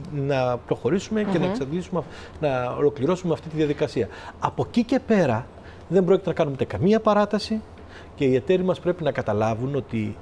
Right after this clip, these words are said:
Speaker 1: εμείς έχουμε προσπαθήσει πάρα πολύ. Ε, ο κόσμος πρώτος, αφήστε μας,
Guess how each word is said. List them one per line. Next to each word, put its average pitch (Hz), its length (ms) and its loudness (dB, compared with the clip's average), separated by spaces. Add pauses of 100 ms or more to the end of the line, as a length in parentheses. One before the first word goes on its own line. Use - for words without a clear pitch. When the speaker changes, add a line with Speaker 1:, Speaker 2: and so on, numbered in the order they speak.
Speaker 1:
εμείς 131 340 -2
έχουμε 147 220 -2
προσπαθήσει 123 580 -4 (100)
πάρα 143 280 2
πολύ. 104 440 -4 (440)
Ε, 143 80 -2 (220)
ο 135 100 0
κόσμος 147 520 2
πρώτος, 123 320 0
αφήστε 147 320 2
μας, 113 340 -2